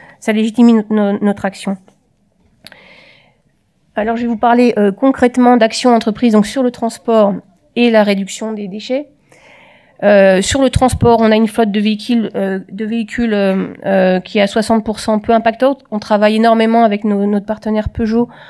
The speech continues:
pour l'amélioration de cette flotte. On forme les chauffeurs à l'éco-conduite pour réduire l'impact environnemental lié au transport. Et on a mis en place, euh, cette année une station de lavage sans eau,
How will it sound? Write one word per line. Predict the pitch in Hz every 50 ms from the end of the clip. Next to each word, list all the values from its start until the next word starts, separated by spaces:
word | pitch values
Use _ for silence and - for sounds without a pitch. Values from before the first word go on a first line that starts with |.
| - - _
pour | - - 214
l'amélioration | 208 208 208 208 202 208 202 220 - - 214
de | 208
cette | 208 214 202 208
flotte. | - - 247 247 302 311 - - - - - - - - - - - _ _ - - -
On | 208 208 208 202 208 208 208 208
forme | - - - 247 240 247 240 214 214
les | 214 214 214 214 208
chauffeurs | 202 - - - 240 208 - - 226 220 220 226 220 220
à | 202
l'éco-conduite | 196 190 - 208 202 - 226 233 240 240 277 277 277 - - _ _
pour | - 208 190
réduire | 202 202 196 208 208
l'impact | 208 208 208 208 220 208 214 208
environnemental | 202 190 202 196 202 196 202 208 208 220 220 214
lié | 202 202
au | 185 -
transport. | - 226 226 - - 247 254 - - - - - - - - - - - - _ _ _ _ -
Et | 220 226
on | 226 226
a | 226 226
mis | 233 254 269
en | 254 240
place, | 247 240 226 233 240 - -
euh, | 208 190 190 196
cette | - 220 208 214 214
année | 208 226 240
une | 277 285 254
station | - - 208 208 - 226
de | 214
lavage | 214 208 208 226 240 233 214 - - - - - _
sans | - - - 247 254 254 214
eau, | 214 226 254 285